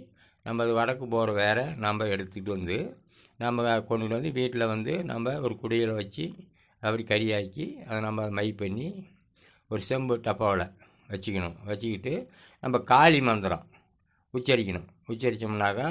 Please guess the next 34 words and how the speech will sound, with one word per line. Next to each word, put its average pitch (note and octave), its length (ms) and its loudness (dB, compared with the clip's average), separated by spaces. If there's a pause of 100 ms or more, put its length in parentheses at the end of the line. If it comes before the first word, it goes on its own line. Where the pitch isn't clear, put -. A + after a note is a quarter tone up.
ஒரு C3 220 6 (200)
பதினோரு A#2 440 6
நாள், A#2+ 220 2 (500)
இல்லைன்னா A2+ 360 4
ஒரு A2+ 200 4 (380)
நா-, G#2 300 -2
இருபத்தி A2+ 380 0
ஒரு G#2+ 140 0
நாள், G#2+ 220 2 (240)
இந்த G#2+ 160 -2
மாதிரி A2+ 240 0
நம்ம A2 340 -2
ஒரு D3 140 -8
நாற்பத்தெட்டு A#2+ 500 0
நாள் A2 120 4
இப்படி G2 180 -4
கூட G#2+ 180 -4
ஜபிக்கலாம். F#2 480 -2 (760)
ஜபிச்சோம்னாக்கா, G#2 800 2 (560)
நம்மளுக்கு C#3 300 4
நல்லா C3 260 6 (240)
தொழில் B2 300 4
வளர்த்துக்கு A#2+ 400 6
நல்லா A#2 220 4
ஒரு A#2+ 140 4
முன்னேற்றமா A2 540 0 (220)
இருக்கும். F#2+ 400 -2 (580)
காளியம்பா D3 580 10
வந்து A#2+ 240 2
நம்மளுக்கு B2 480 0
நல்ல C3 280 0
ஒரு C3 140 0
காட்சி A#2+ 320 0
கொடுக்கும். F2+ 340 -6